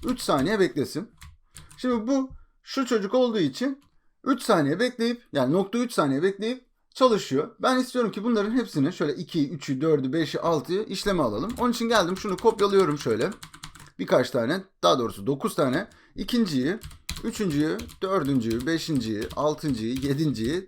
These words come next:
sekizinciyi ve dokuzuncuyu etkileşime alacağım. Şu son satırı siliyorum. Şimdi artık hepsinin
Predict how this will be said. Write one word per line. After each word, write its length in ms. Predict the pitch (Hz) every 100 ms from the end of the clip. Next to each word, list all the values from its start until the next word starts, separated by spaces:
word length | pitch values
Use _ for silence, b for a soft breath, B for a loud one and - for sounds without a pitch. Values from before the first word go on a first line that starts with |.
| -
sekizinciyi 520 | 147 147 139 131 170
ve 120 | 127
dokuzuncuyu 480 | 156 - 147 120 214
etkileşime 460 | - - 190 190 170
alacağım. 360 | 120 110 196 - b b
Şu 140 | 208
son 200 | 208 190
satırı 300 | 139 117 104
siliyorum. 540 | - 208 202 190 190 - - - _ -
Şimdi 140 | 214
artık 240 | 226 - 254
hepsinin 460 | 226 160 196 240